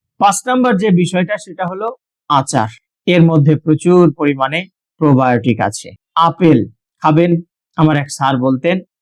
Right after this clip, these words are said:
কেউ যদি সপ্তাহে একটা, প্রতিদিন পারলে ভালো, তা না হলে সপ্তাহে একটা করেও যদি আপেল খেতে পারে,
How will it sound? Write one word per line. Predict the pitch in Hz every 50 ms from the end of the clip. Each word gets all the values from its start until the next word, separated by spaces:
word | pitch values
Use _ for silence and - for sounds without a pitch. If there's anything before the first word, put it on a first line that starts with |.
| _ _ _
কেউ | - 190 208
যদি | 185 180 190 180 180
সপ্তাহে | - - 160 156 156 _ - 156 147 139
একটা, | 135 139 165 170 - _ _ 165 143 120 107 _ _ _ _ _
প্রতিদিন | - 170 143 185 180 190 226 214 175
পারলে | - 170 160 156 151 143
ভালো, | 123 117 131 135 143 156 160 _ _ _ _ _ _ _
তা | - 160
না | 160 170
হলে | 175 175 175 170
সপ্তাহে | - - 165 151 _ _ 175 165
একটা | 160 160 170 170 _ _ 196 175
করেও | - 170 170 175 170
যদি | 147 156 147 156
আপেল | 147 135 131 _ 156 151 143 _
খেতে | 151 135 151 135 123
পারে, | 131 131 147 170